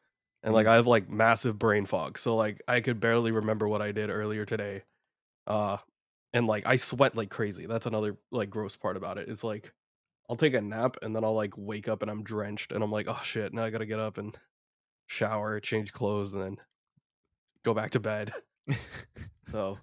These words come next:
Speaker 1: yeah, I, that's been a, been a reoccurring thing for the past, like, three days now. So, um,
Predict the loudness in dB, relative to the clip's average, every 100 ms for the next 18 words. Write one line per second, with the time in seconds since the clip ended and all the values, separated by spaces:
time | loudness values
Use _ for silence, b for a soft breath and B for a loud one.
0 | _ _ _ _ _ -6 -2 -2 -2 -6
1 | -8 -4 -2 -2 4 6 8 6 4 B
2 | B B _ _ _ -20 -18 -4 2 4
3 | 6 6 4 4 4 4 2 -2 0 -2
4 | 0 0 0 -2 -4 -6 -12 _ _ -6
5 | -4 -6 -8 -10 -10 -10 -10 -12 -12 -12
6 | -12 -8 -4 -4 -8 _ _ _ _ _
7 | _ 4 6 6 2